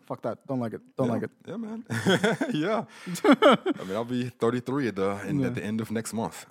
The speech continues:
Speaker 2: Like, it's, it's
Speaker 1: It's crazy.
Speaker 2: So the, uh, the first television show is Friday, July the twenty-eighth, Room one oh four. It's a drama on H B O, eleven thirty P M. Uh, it says, "New twelve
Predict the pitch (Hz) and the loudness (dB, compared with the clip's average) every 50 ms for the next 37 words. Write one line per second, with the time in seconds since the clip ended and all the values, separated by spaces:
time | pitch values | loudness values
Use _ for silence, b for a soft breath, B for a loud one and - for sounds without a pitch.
0 | _ _ _ 76 80 82 - 98 101 - - 90 98 90 - - - - _ _ | _ _ _ -12 -10 -6 -6 -6 -6 -6 -6 -6 -6 -6 -6 -8 -10 -12 _ _
1 | 151 147 - - 143 123 127 127 127 127 113 - - - _ _ _ - - _ | -18 -8 -8 -6 -6 -6 -8 -10 -12 -14 -14 -16 -20 -20 _ _ _ -20 -20 _
2 | _ - _ _ _ B B B B B B B - - 113 104 101 98 104 104 | _ -20 _ _ _ B B B B B B B -4 -2 0 0 0 0 0 0
3 | 101 101 95 90 - 147 156 156 - - 131 117 110 110 107 107 - 135 127 104 | 0 0 -2 0 0 0 0 0 0 0 0 0 0 -2 -4 -2 -2 0 0 0
4 | 107 98 - 107 - - - 147 156 143 127 104 92 87 82 82 85 - 90 104 | -2 -4 -6 -8 -10 -6 -2 0 2 2 2 0 -2 -4 -4 -6 -6 -6 -6 -4
5 | 110 123 123 135 139 135 139 - - 147 147 147 143 147 160 170 170 160 - - | -2 0 0 0 0 0 -2 -2 -2 -4 -2 -2 -2 0 0 -2 -2 -4 -10 -10
6 | - 95 90 95 123 156 160 139 131 143 147 139 131 - - 139 107 85 85 - | -8 -6 -4 -2 -2 -2 -2 -2 -2 -2 -2 -4 -4 -4 -2 0 0 0 -2 -4
7 | 90 - - 98 90 - 120 123 127 127 120 117 113 - - 120 117 - - 117 | -6 -6 -6 -6 -4 -2 -2 -2 0 0 -2 -2 -2 -4 -4 -6 -6 -6 -8 -4
8 | 120 131 131 123 117 104 101 110 123 127 127 123 - 135 135 135 135 143 139 123 | -2 0 0 0 0 0 -2 -4 -4 -4 -6 -6 -4 -4 -4 -2 -4 -4 -6 -8
9 | - - - 120 113 - 120 123 107 87 82 76 B B B B B B B B | -10 -10 -10 -10 -10 -8 -6 -6 -6 -6 -8 -12 B B B B B B B B
10 | B - 104 113 117 113 - 127 123 110 98 117 139 156 170 175 170 - - - | B -6 -4 -2 -2 -2 -2 -2 -2 -2 -2 -4 -2 -2 -2 -2 -4 -6 -4 0
11 | 151 147 143 | 0 0 0